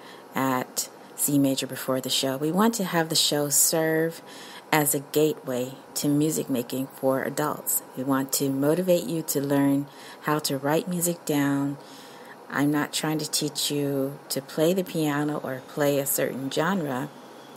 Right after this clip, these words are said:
I like to think of myself as an advocate of music literacy. So if you are at a piano and you look down at your hands, you should know where you are, what you're doing, where the music is going next, and how to write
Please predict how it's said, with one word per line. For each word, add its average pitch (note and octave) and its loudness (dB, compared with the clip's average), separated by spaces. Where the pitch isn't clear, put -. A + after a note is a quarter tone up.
I C4 4
like B3 2
to G#3 -4
think F3+ 0
of E3+ 4
myself D3+ 2
as D3+ 2
an C#3+ 2
advocate C#3+ 2
of C3+ 0
music C3+ 2
literacy. B2+ 0
So D#3 4
if - -2
you F#3 2
are F#3+ 6
at G3 2
a F#3 0
piano D3 0
and C3 -2
you C#3 0
look E3+ 2
down E3 2
at - 0
your D#3+ -4
hands, C3 0
you D3+ 0
should F#3+ 4
know C#3+ 4
where C3+ 0
you C3+ 0
are, A#2 2
what - 2
you're C3+ 0
doing, D3+ 2
where C#3 4
the C#3+ 2
music D3+ 4
is C#3+ 2
going D#3 6
next, - -2
and C3 0
how C3+ 2
to C#3 -2
write C#3 0